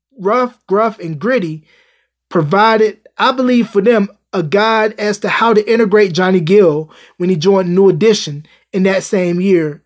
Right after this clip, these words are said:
and was recording the Heartbreak album up at Flight Time Studios in Minneapolis. And that album worked Alexander O'Neal touring in the U S and overseas for at least a year or two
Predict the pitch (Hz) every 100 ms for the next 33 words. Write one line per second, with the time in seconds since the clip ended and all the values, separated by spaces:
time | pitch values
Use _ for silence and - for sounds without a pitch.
0 | _ 175 170 160 - 151 - 190 175 175
1 | 160 196 185 214 165 156 151 147 139 147
2 | - _ _ 185 180 170 - 170 180 175
3 | 160 - 180 160 151 147 - _ - 175
4 | 175 165 160 160 170 180 175 135 147 -
5 | - _ - - - - _ _ - 190
6 | 185 180 160 214 262 - 226 240 214 233
7 | 233 226 233 _ _ _ _ _ _ _
8 | _ _ _ 277 170 214 208 - 196 208
9 | 196 214 214 208 202 202 208 208 202 202
10 | 202 - 277 302 294 277 247 _ _ -
11 | 190 175 190 220 214 208 _ - 226 254
12 | 226 175 165 190 180 165 160 - _ -
13 | _ _ - 196 190 214 269 247 208 _
14 | 180 165 226 175 160 170 156 160